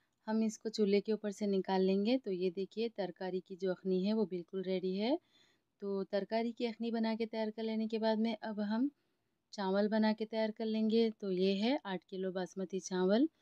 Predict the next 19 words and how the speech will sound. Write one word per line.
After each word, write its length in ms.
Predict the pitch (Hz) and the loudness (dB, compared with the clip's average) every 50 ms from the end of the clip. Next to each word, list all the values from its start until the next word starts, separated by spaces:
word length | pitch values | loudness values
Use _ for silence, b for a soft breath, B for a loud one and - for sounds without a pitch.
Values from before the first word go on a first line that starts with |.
| _ _ _ _ _ _ - | _ _ _ _ _ _ -8
तो 140 | - 190 190 185 | -4 -2 -2 -2
पहले 320 | - 185 185 180 180 185 190 | -2 -4 -4 -2 0 0 2
हम 140 | 190 190 185 | 4 2 2
चावलों 460 | - - 185 180 180 185 185 190 190 | 0 0 -2 0 2 4 4 4 4
को 120 | 185 - 185 | 2 0 -4
अच्छे 220 | 180 - - 196 | -10 -8 -10 -10
से 180 | - - 196 185 | -6 -2 -2 -2
धोएंगे 460 | 180 185 190 180 185 185 185 233 311 427 - _ _ _ _ _ _ _ _ _ _ _ - - | 2 4 6 6 6 8 8 6 6 6 2 _ _ _ _ _ _ _ _ _ _ _ -10 -6
और 220 | 208 202 196 190 | -4 -2 0 0
इसके 260 | 202 196 - - 240 220 | 0 -2 0 -2 0 2
बाद 200 | 240 233 233 220 | 4 4 4 4
में 120 | 233 240 | 4 4
इसको 320 | 240 - 214 - - - 214 | 4 2 0 -2 -2 -4 -2
भीगने 360 | 170 190 180 165 175 185 185 | 2 2 2 4 6 6 6
के 140 | 180 - 202 | 6 4 4
लिए 160 | 190 196 196 | 4 6 6
रख 140 | 185 185 180 170 | 6 6 4 4
देंगे 340 | 160 190 190 196 185 233 | 2 2 2 4 4 4
लगभग 380 | 226 202 185 165 160 180 214 226 | 4 4 2 0 -2 -4 -4 -4